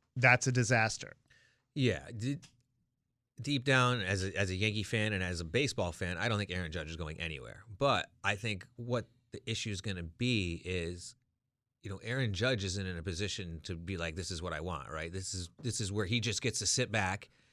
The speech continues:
Speaker 2: and look at what everyone's gonna say to him, right? Now, do the Yankees come at him?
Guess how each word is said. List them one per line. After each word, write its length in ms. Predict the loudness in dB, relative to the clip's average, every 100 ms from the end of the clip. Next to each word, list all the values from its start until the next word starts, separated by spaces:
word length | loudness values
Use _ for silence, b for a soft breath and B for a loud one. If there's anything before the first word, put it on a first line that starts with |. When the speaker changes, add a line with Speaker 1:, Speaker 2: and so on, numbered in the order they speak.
| _
Speaker 2:
and 160 | 0 4
look 180 | 4 4
at 100 | 4
what 120 | 2
everyone's 340 | 2 0 -2
gonna 220 | 0 0 0
say 420 | 2 2 0 -10 _ -8
to 100 | -6
him, 160 | -6 -6
right? 280 | -2 -2 -2 b b b 0
Now, 120 | 2
do 100 | 4
the 120 | 2
Yankees 540 | 4 4 4 2 2 0
come 280 | 0 0 4
at 200 | 2 2
him? 500 | 0 0 -2 -6